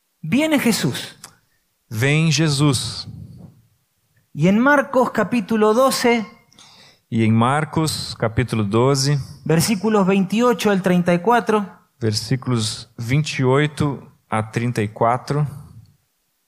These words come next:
Speaker 1: dice que Jesús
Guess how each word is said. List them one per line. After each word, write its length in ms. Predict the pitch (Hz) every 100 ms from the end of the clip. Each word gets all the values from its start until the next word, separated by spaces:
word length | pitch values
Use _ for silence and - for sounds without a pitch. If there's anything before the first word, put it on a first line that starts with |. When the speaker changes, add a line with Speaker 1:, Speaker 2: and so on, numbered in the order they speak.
| _ _ _ _ _ _ _ _ _ _ _ _ _ _ _ _ _ _
Speaker 1:
dice 300 | 175 202 233
que 120 | 220
Jesús 720 | 185 214 - 311 285 - -